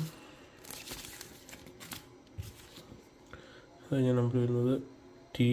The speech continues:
ഡി എൺപത്തിമൂന്ന് പൂജ്യം ട്രിപ്പിൾ എയ്റ്റ്. അത് കഴിഞ്ഞുള്ള നമ്പർ വരുന്നത് ടി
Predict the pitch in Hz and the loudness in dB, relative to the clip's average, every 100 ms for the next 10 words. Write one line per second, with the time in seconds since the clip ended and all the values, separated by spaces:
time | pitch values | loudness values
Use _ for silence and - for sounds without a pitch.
0 | 127 139 143 - - 117 117 123 123 131 | 6 4 2 -8 -2 2 4 4 4 2
1 | 123 123 135 - - - 120 117 117 131 | 4 2 0 -6 -14 -6 2 4 4 2
2 | - - 117 123 113 110 139 156 - - | -2 0 0 4 4 4 2 -2 -4 -18
3 | - - - - - - - - - - | -20 -20 -20 -20 -20 -20 -20 -20 -16 -14
4 | - - - - - - - - - 131 | -14 -18 -20 -20 -20 -20 -20 -20 -8 -2
5 | 131 131 127 123 120 123 120 117 120 135 | 0 2 2 2 2 4 4 6 4 2
6 | 160 - - 120 | -4 -12 -2 2